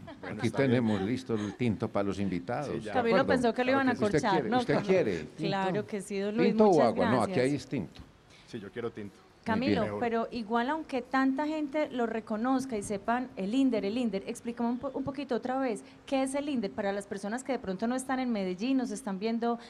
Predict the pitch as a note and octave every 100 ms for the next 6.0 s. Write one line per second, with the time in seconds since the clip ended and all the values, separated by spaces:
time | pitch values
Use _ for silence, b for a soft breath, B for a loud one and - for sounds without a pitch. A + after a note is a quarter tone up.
0 | B G3+ F#3 F#3+ G3+ A#3 A3+ F3+ F3 G#3
1 | A#3 B3+ A#3+ A#3 A3+ G#3 G#3 G3+ G3 -
2 | G3+ F#3+ F#3+ G3 F#3+ G3 G#3 G#3 G#3+ G3+
3 | F#3+ F#3+ F#3+ G3 G3 A3+ A3 G3+ G3+ G3
4 | F#3 F#3 F3+ G#3 A3 A3 A3 B3+ C4 B3
5 | G#3+ G3 G3 G3 G3+ G3+ G#3 G3+ A3+ C#4